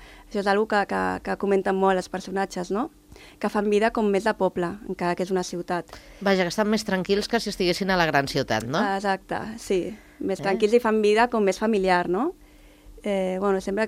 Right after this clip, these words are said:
Speaker 1: eh, eh, que és una mica el que tots busquem, no? Fora de, de la nostra vida, mm,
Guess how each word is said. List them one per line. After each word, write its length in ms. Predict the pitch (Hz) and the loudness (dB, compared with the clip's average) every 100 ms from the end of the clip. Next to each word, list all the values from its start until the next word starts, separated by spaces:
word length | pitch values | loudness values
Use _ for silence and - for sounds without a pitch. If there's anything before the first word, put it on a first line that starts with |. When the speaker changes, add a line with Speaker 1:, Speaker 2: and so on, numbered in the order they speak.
| - | -2
Speaker 1:
eh, 180 | 214 175 | -2 0
eh, 120 | 208 | -4
que 100 | 202 | -4
és 120 | 196 214 | -6 -2
una 200 | 226 214 | 0 2
mica 160 | 202 226 | 2 2
el 60 | |
que 80 | 214 | 0
tots 160 | 202 202 | -2 -6
busquem, 400 | 208 - 196 190 | -10 -6 -2 0
no? 220 | 185 240 | 0 -2
Fora 240 | 240 190 196 | -2 -2 0
de, 220 | 190 180 180 | 0 0 -4
de 80 | |
la 100 | 175 | -4
nostra 420 | 180 190 - 190 180 | -4 -6 -6 -4 -2
vida, 380 | 180 180 180 | -2 -4 -4
mm, 380 | 170 - - - | -8 -10 -6 -6